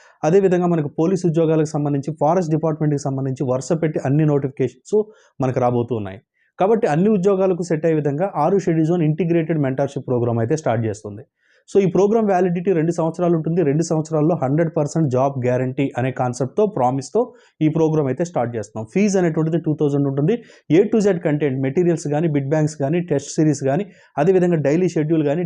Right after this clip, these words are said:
డైలీ టెస్టులు కానీ, వ్యక్తిగత పర్యవేక్షణ కానీ, అదేవిధంగా లెజెండరీ ఫ్యాకల్టీలతో క్లాసులు కానీ, మొత్తం A to Z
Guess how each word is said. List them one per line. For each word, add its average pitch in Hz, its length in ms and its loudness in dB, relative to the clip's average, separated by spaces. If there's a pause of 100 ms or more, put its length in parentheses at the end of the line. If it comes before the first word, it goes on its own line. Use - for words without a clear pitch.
డైలీ 160 240 2
టెస్టులు 139 360 -4
కానీ, 147 200 -2
వ్యక్తిగత 160 440 0
పర్యవేక్షణ 131 520 0
కానీ, 160 160 -2 (440)
అదేవిధంగా 175 480 4
లెజెండరీ 196 440 2
ఫ్యాకల్టీలతో 151 600 -2
క్లాసులు 135 400 0
కానీ, 107 160 -6 (120)
మొత్తం 175 420 -2 (200)
A 165 100 4
to 175 140 2
Z 156 120 0